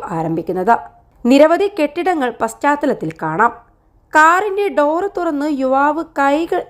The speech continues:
ചളിവെള്ളത്തിൽ കുത്തി. കാലുകൾ മുകളിലേക്ക് ഉയർത്തിയ ശേഷം കാറിൻ്റെ ഡോർ അടയ്ക്കുന്നു. പിന്നാലെ തികഞ്ഞ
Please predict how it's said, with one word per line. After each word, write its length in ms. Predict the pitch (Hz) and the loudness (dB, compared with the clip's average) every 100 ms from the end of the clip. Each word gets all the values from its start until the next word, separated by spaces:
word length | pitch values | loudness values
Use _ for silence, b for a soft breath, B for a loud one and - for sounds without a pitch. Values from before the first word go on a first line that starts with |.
| - | -6
ചളിവെള്ളത്തിൽ 600 | 240 220 262 311 294 - 190 | 0 2 2 0 -2 -6 -14
കുത്തി. 260 | 196 - 269 _ _ _ _ - | -16 -12 -12 _ _ _ _ -6
കാലുകൾ 440 | 165 175 220 240 302 269 | 2 4 4 2 0 0
മുകളിലേക്ക് 540 | 240 254 277 294 302 311 | -2 0 0 -2 -4 -2
ഉയർത്തിയ 380 | 277 277 294 302 - | -2 -2 -4 -6 -4
ശേഷം 300 | 277 262 294 285 254 | -6 -4 -8 -4 -2
കാറിൻ്റെ 480 | 233 240 285 269 277 208 | 2 2 0 -4 -4 0
ഡോർ 200 | 269 320 | 0 0
അടയ്ക്കുന്നു. 440 | 233 175 175 175 254 - _ _ _ _ _ _ - | 0 -4 -6 -6 -6 -8 _ _ _ _ _ _ -2
പിന്നാലെ 440 | 320 311 370 381 403 403 | 2 4 4 4 0 0
തികഞ്ഞ 340 | 311 294 330 | -4 -2 -4